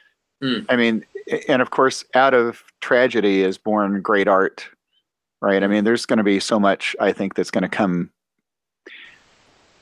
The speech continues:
Speaker 2: I, I, I, I hesitate to say the word good, but I think a lot of very powerful stuff is gonna come out of all this.
Speaker 1: Yeah.
Speaker 2: That's gonna reflect and, and maybe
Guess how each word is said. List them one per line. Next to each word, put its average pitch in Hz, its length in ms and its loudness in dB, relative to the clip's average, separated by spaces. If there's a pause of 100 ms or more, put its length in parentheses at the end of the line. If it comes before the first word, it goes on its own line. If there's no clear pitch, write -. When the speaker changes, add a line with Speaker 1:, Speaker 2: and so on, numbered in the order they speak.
(480)
Speaker 2:
I, 123 140 2
I, 131 360 4 (100)
I, 107 60 -4 (180)
I 117 120 4
hesitate 127 460 -2
to - 60 -14
say 120 140 0
the 104 100 0
word 98 240 -2
good, 117 300 2 (240)
but 101 100 0
I 98 60 2
think 101 160 -6
a 95 40 0
lot 101 200 4
of - 260 -4 (160)
very 101 280 -2
powerful 107 500 0
stuff 127 380 0
is 113 80 -20
gonna 117 180 -6
come 120 200 -4
out 117 140 0
of - 80 -2
all 117 140 0
this. - 360 -6 (520)
Speaker 1:
Yeah. 117 240 -6
Speaker 2:
That's 104 200 -2
gonna 107 200 0
reflect 104 640 0 (200)
and, 107 300 0
and 113 140 0
maybe 98 420 0